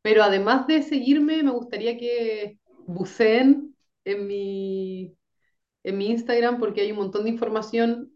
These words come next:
hay ejercicios prácticos, hay un montón de cosas que si es que las aplicas, eh, realmente te pueden ayudar a mejorar tu comunicación. Y si tienes la inquietud de trabajar en tu comunicación y de entregar tu mensaje y de conectar con otros,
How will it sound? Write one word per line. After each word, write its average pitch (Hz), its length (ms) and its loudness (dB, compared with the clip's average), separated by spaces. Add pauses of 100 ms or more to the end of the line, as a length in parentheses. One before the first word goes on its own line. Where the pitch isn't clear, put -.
hay 196 220 -2
ejercicios 202 420 -6
prácticos, 208 760 0 (600)
hay 208 140 0
un 214 60 0
montón 208 260 0
de 240 100 6
cosas 269 260 2
que 226 120 -4
si 214 140 -6
es - 140 -10
que 196 100 0
las 196 220 -2
aplicas, 254 760 -2 (540)
eh, 190 240 0
realmente 233 420 2
te 233 100 2
pueden 226 200 0
ayudar 220 260 2
a 220 40 0
mejorar 208 460 -4
tu 202 120 -8
comunicación. 170 680 -6 (460)
Y 175 920 -2
si 185 140 -6
tienes 262 200 8
la 294 60 6
inquietud 269 560 4
de 277 140 6
trabajar 254 440 0
en 247 160 -4
tu 233 100 -8
comunicación 214 720 0
y 214 80 -4
de 208 80 -2
entregar 202 340 0
tu 226 80 -2
mensaje 214 460 0
y - 40 -2
de 190 60 0
conectar 190 400 -4
con 233 120 0
otros, 262 380 0